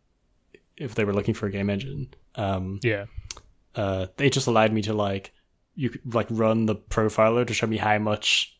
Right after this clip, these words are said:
Speaker 1: stuff was being done while the game was running, which was quite good.
Speaker 2: Mm.
Speaker 1: And then I could turn off the trees, and in real time it would happen, and I'd see the nu-, the graph drop. <laughs> I was like, "Ah, this is a really good tool."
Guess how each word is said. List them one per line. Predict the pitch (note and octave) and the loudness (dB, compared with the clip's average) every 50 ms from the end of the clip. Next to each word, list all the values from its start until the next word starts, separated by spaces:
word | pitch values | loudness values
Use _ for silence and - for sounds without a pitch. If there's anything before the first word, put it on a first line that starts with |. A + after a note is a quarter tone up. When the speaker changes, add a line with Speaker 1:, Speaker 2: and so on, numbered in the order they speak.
| _ - | _ -8
Speaker 1:
stuff | - - - A#2+ A2 - | -6 2 2 2 4 4
was | B2+ A#2 - | 2 0 2
being | - A2+ A2 | 4 2 4
done | G#2 G#2+ G2+ G#2 G#2+ A2 A#2 B2+ B2 - | 4 4 2 2 2 2 0 0 -2 0
while | A#2 A2 G#2 G#2+ G#2+ | 2 4 6 6 6
the | A#2+ | 4
game | A2 - G2+ G#2 A2 | 0 0 0 0 0
was | A#2 A2 G#2 | 0 2 2
running, | B2 B2 B2+ D3 E3+ F#3+ G3+ F#3 - - | 2 2 2 2 2 2 2 0 2 0
which | C3+ A#2 | 0 0
was | A2+ - | 0 -2
quite | - G#2+ G2+ | -2 -4 -2
good. | - G2+ G#2 A2 A2+ | -2 -4 -2 -2 2
Speaker 2:
Mm. | A#2+ C3+ D#3 D3+ A#2+ G#2+ G#2+ | 4 4 4 4 2 2 0
Speaker 1:
And | A2 G2+ | 0 2
then | G2+ G2+ G2 F#2+ F#2+ F#2+ F#2+ - _ _ _ _ _ _ _ _ _ _ _ _ - | 2 2 2 0 -2 -4 -6 -8 _ _ _ _ _ _ _ _ _ _ _ _ -4
I | B2 | 0
could | A2 A2 G#2 | 0 0 -2
turn | - - A2+ A2 | 2 4 4 6
off | A2 G#2+ G#2 - | 6 4 2 2
the | - G2+ | -2 -6
trees, | - - A2 G#2 G#2 G2+ G2 G2 F#2 - - - | -2 -2 0 0 2 0 0 -2 -2 -4 -6 -4
and | A2+ | -4
in | A2 G2 | -2 -2
real | A2 G#2+ G#2 G#2 | 0 -2 -2 0
time | - A#2 G#2+ G#2 G#2 | 2 2 2 2 2
it | G#2 G#2+ | 0 -2
would | G#2 G2 | -4 -2
happen, | G2+ G#2 G2+ - - G2 G#2 G#2+ A#2 | -2 -2 -2 -2 -6 -10 -10 -10 -8
and | C3+ | -6
I'd | A#2 G#2+ G#2 G2 - | -4 -4 -2 -2 0
see | A#2+ A2 | 0 0
the | G#2+ | 0
nu-, | G2+ G#2 G#2+ - | 0 -2 -4 -4
the | - - G#2+ | -2 -4 -2
graph | - B2 A2 G#2 G#2+ - - - | 0 2 2 2 2 0 -2 -2
drop. | A#2 G#2+ G#2 G2+ - - - - - - - | -2 -2 -2 -2 -6 -10 -16 -16 -16 -16 -16
<laughs> | - - | -10 0
I | A3+ G#3+ - | 2 2 4
was | G3 F3 - | 4 2 2
like, | D#3+ C#3 C3+ - - - | 2 0 0 2 0 0
"Ah, | A3+ B3+ C4+ D#3+ A#2+ - - - _ - | 2 2 2 2 0 -2 -6 -10 _ 0
this | B3 C4 | 0 2
is | C4 | 4
a | G#3+ - - - - - - - A3 - - | 4 4 4 0 -12 -12 -10 -6 -6 -6 -2
really | C4+ B3 A#3 G#3 | 0 0 2 6
good | G#3+ G3+ G3 | 6 6 6
tool." | - C#4 C#4+ F3+ A#2 E3 | 6 4 4 4 4 4